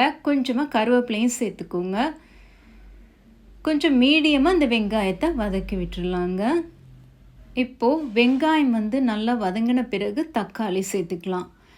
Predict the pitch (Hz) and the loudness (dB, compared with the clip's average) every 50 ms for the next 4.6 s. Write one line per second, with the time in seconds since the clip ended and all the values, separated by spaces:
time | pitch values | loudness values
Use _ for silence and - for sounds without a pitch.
0 | _ _ _ _ _ _ _ _ - 214 233 247 277 294 294 277 247 233 254 311 | _ _ _ _ _ _ _ _ -4 0 0 2 2 2 2 2 2 2 2 2
1 | 277 220 220 220 226 247 285 311 302 294 - 220 190 - - - 220 202 202 214 | 2 2 0 2 4 4 4 4 2 2 0 -2 -2 -2 -4 -4 -2 -2 0 0
2 | 285 330 330 330 - _ _ _ - - 214 233 254 262 240 247 226 226 285 294 | 0 -2 -2 -4 -12 _ _ _ -8 -2 2 4 4 4 4 2 2 2 0 0
3 | 254 214 202 202 208 254 247 - 214 170 170 - - 185 175 196 226 220 - - | 0 0 -2 -2 -2 -2 -2 -4 -6 -6 -6 -6 -6 -4 -2 -2 -2 -4 -4 -4
4 | 190 175 - - 175 170 170 - 196 220 277 | -4 -4 -4 -6 -8 -10 -6 -4 -4 -2 -2